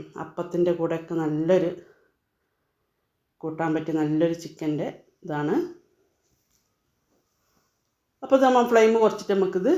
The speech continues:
പൊരിച്ചെടുക്കാം. അപ്പോൾ ഇതാ പൊരിച്ചെടുത്തിട്ടുണ്ട് കേട്ടോ. ഈ രീതിയിലായിട്ട് നമുക്ക് വേണ്ടത്, അധികം പൊരിയാത്ത രീതിയിൽ പൊരിച്ചെടുക്കുക. നമ്മളത് മൊത്തത്തിൽ നമുക്കിത് കോരിയെടുക്കാം. അപ്പോൾ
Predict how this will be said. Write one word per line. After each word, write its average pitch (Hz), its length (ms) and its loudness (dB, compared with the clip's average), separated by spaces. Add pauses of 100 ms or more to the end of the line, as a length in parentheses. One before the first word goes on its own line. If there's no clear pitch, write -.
(380)
പൊരിച്ചെടുക്കാം. 165 600 -6
അപ്പോൾ 208 140 -4
ഇതാ 220 220 6 (400)
പൊരിച്ചെടുത്തിട്ടുണ്ട് 170 760 -6
കേട്ടോ. 151 200 -6 (200)
ഈ 180 140 -2
രീതിയിലായിട്ട് 175 420 0
നമുക്ക് 165 320 -4
വേണ്ടത്, 165 340 0
അധികം 165 400 -2 (1000)
പൊരിയാത്ത 202 440 2 (100)
രീതിയിൽ 196 400 0 (640)
പൊരിച്ചെടുക്കുക. 180 760 -4 (1600)
നമ്മളത് 196 280 4 (400)
മൊത്തത്തിൽ 156 420 -10
നമുക്കിത് 147 380 -8 (180)
കോരിയെടുക്കാം. 151 600 -8 (3750)
അപ്പോൾ 240 200 4